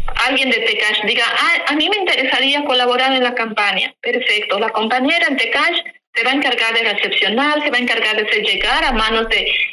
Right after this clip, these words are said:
niñas y adolescentes que están necesitando estos insumos de gestión menstrual. Por otra parte, nosotras pensamos que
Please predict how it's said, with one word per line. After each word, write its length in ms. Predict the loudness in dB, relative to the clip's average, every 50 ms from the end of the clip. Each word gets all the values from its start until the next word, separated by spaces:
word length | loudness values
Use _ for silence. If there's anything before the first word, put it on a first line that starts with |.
| -8 _ _
niñas 360 | -4 -2 0 2 2 2 2
y 80 | 2 0
adolescentes 560 | 0 0 0 0 2 2 0 0 0 0 0 -2
que 60 | -2
están 180 | -2 -2 0 0
necesitando 840 | 0 0 0 0 0 0 0 0 0 0 0 0 -2 -2 -2 -4 -2
estos 420 | -2 0 0 0 0 0 -2 -2 -2 -2 -2
insumos 800 | -2 0 0 0 0 0 2 2 2 2 2 2 2 0 0 -2 -4 -6 -4
de 120 | -2 0
gestión 640 | 0 0 0 -2 -2 -2 0 0 0 0 0 0 0
menstrual. 500 | 0 0 -2 -2 0 0 2 2 0 0 -2 -6 -10 -10 -10 -8 -6 -4 -2 0 2 2 2 2 2 0 0 0 0 0
Por 160 | 0 0 0
otra 280 | 0 0 0 0 0 2
parte, 540 | 2 0 2 2 2 2 2 0 0 0 -2 0 0 2 2 2 2 0 0 -2
nosotras 500 | -2 0 0 0 0 2 0 0 0 0 0 0
pensamos 720 | 0 0 0 0 0 0 2 2 0 0 2 0 0 0 0 -2 -4 _ _ -10 -10 -8 -6 -4
que 280 | -2 0 0 0 0